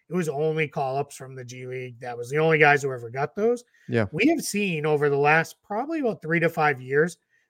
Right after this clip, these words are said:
Speaker 1: veteran players who are trying to prove, "Hey, I can play.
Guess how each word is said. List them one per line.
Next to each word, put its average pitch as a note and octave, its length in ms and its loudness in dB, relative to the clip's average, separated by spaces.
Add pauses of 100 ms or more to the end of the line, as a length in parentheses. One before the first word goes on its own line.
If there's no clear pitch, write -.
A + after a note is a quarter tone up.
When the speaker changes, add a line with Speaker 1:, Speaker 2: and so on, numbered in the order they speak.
Speaker 1:
veteran D3+ 480 4
players G#3 460 0
who D3+ 120 -8
are B2+ 60 -12
trying D3+ 400 -2
to D#3+ 80 0
prove, D#3 460 0 (320)
"Hey, D#3+ 180 6
I C#3+ 120 6
can - 160 -2
play. D3+ 460 2